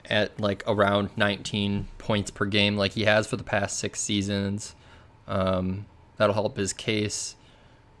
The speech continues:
Um, we can't necessarily assume that, like, he's gonna automatically take, like, another big leap after, um, already getting to the point that, that he's at. Um, I talked about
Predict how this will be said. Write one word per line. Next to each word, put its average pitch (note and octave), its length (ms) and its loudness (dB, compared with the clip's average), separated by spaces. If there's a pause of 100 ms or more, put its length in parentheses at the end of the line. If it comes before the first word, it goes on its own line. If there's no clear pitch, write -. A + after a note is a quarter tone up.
(240)
Um, G2 340 -2
we A2+ 100 0
can't D3 260 2
necessarily A#2 580 4
assume A2 500 0
that, G#2 200 2
like, F#2+ 320 -2 (680)
he's A2+ 200 -4
gonna G#2 240 2
automatically G2+ 680 2
take, - 280 -6
like, G2 160 0
another G#2 380 0
big F#2+ 300 -2
leap G2 320 -4
after, F#2+ 520 -2 (360)
um, F#2 420 -6 (480)
already B2 240 8
getting A#2+ 280 2
to A2+ 80 -4
the G#2 80 -2
point G2 340 -6
that, F2 300 -4
that F#2+ 160 -2
he's G2 180 -6
at. F#2+ 280 -2 (220)
Um, E2+ 360 -10 (2500)
I G2+ 60 -8
talked - 360 2
about G2 560 4